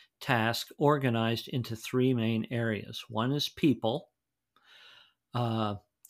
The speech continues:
one is admin. And then one is, since I write a lot and podcast here, is the development of content. So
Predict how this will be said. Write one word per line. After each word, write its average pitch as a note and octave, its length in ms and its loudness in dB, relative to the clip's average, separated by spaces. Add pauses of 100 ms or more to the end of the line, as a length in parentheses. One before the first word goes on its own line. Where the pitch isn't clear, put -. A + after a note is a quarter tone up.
(160)
one B2 340 4
is C3+ 360 2
admin. A2 720 0 (640)
And B2 180 0
then B2 240 2
one B2+ 400 2
is, B2 480 0
since B2 400 -4
I B2+ 180 0
write A#2 420 2
a C3 80 -4
lot A2 420 0
and A#2+ 200 -4
podcast A2 680 -4
here, A2 180 -2
is A#2 100 -10
the B2 80 -2
development A2+ 580 -4
of A2 80 -10
content. B2 500 -2 (1200)
So B2+ 640 6